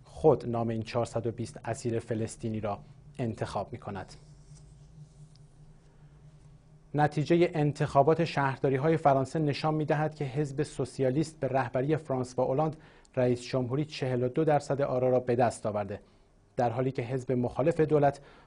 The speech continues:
با چهل و نه درصد برندهٔ این انتخابات بوده است. بر اساس گزارش خبرگزاری‌ها، شهرهای با بیش از ده هزار نفر جمعیت به نامزدهای حزب راستگرای او ام پی، حزب مخالف دولت، رأی دادند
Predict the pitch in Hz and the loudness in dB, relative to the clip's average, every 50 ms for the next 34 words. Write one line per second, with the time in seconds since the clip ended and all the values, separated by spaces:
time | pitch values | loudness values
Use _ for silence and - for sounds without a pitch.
0 | _ _ - 120 113 - - - - 120 113 117 113 117 117 131 156 135 143 - | _ _ -2 -2 -2 -2 -4 -6 -4 -2 -2 0 0 0 0 0 0 0 2 4
1 | 147 139 131 - 135 127 117 120 117 127 123 123 123 120 123 127 127 131 127 123 | 4 4 6 4 2 2 2 2 2 4 4 4 4 2 0 0 0 0 0 0
2 | 120 123 - 127 123 120 113 110 110 - - 131 131 151 131 - - - 104 107 | 0 -2 -2 -2 -2 -2 -2 -4 -4 -2 0 2 4 4 2 2 0 -8 -8 -6
3 | 104 101 - - - - _ _ - - - _ _ _ _ _ - 120 123 - | -6 -8 -8 -12 -20 -20 _ _ -20 -20 -20 _ _ _ _ _ -2 0 0 0
4 | - 123 117 - 135 - - 131 117 131 131 120 113 120 127 123 - 127 - - | 0 -2 -2 -2 -2 -2 -2 -2 0 2 2 2 2 2 2 0 -2 -2 -4 -2
5 | 123 120 120 117 117 113 123 107 117 120 123 127 113 156 151 151 - - 135 135 | 0 2 2 2 0 0 -2 0 0 0 0 0 -2 -4 -6 -4 -2 -2 -2 -2
6 | 131 - - 143 143 131 139 131 135 - 156 143 - 147 139 127 120 143 131 127 | -2 -2 -2 -2 0 0 -2 -4 -4 -4 -6 -4 -4 -4 -4 0 2 2 2 2
7 | 127 117 123 123 123 120 120 - - 120 113 110 131 135 131 135 143 147 143 - | 0 0 0 0 2 0 0 0 0 -2 -2 0 -2 -2 -2 0 0 0 0 -2
8 | - - - - - - - - _ _ _ - 127 120 117 117 117 117 117 117 | -4 -18 -20 -20 -20 -20 -20 -20 _ _ _ -2 0 0 2 2 0 0 2 2
9 | 117 113 - 139 139 139 123 113 131 135 120 123 135 127 113 120 117 117 - - | 0 0 0 -2 -2 -2 -2 -2 -4 -4 0 0 0 2 2 2 0 0 -2 -4
10 | - - 123 123 139 143 147 - - 135 123 123 120 117 117 113 - - 160 143 | -4 -2 0 2 2 2 0 0 -2 -2 -2 0 0 -2 -4 -4 -4 -2 -2 -2
11 | 120 127 143 120 - - 135 127 123 123 - - - 123 131 151 - - 143 120 | -2 -4 -8 -6 -4 -4 -2 -2 -2 -2 -2 -2 -2 0 0 0 2 0 0 2
12 | 143 139 139 151 147 139 - 147 139 135 135 143 131 123 135 135 131 131 | 2 2 4 4 4 4 4 2 2 2 4 2 0 2 2 0 -2 -4